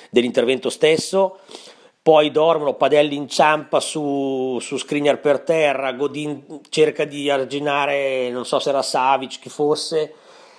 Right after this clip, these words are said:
e poi vabbè c'è anche sto rigore che onestamente io ho rivisto ancora dieci volte e onestamente questa gran spinta di De Vrij a Immobile, che per me invece è arrivato tutto storto sulla palla, ha cercato di colpirla sbagliandola,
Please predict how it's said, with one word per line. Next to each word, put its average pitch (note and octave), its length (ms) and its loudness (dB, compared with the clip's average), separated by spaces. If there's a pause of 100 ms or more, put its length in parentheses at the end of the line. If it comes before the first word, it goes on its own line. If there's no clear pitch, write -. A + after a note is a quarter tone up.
(240)
e F#3+ 120 0
poi C#3+ 140 4
vabbè C3 260 2
c'è - 140 -2
anche C3 220 0
sto C#3+ 140 -2
rigore B2+ 360 2
che - 80 -6
onestamente C3+ 440 -2
io D3+ 60 6
ho D3 40 4
rivisto C3+ 280 -2
ancora C#3+ 240 0
dieci C#3 280 -4
volte D3 800 0
e C3 220 0
onestamente C#3+ 560 -2
questa C3+ 260 -2
gran C#3 300 0
spinta D3+ 400 -2
di C#3 120 -2
De C#3 140 2
Vrij C#3+ 320 0
a C3+ 60 2
Immobile, C#3 480 0
che C3+ 100 -4
per C3 140 0
me D3 100 2
invece C3+ 220 -2
è C3+ 60 0
arrivato B2+ 340 0
tutto D3+ 240 -2
storto D3+ 360 0
sulla C#3+ 260 2
palla, C#3+ 240 2
ha - 20 0
cercato B2 340 -4
di C3 80 -10
colpirla C#3+ 480 0
sbagliandola, D3 1000 0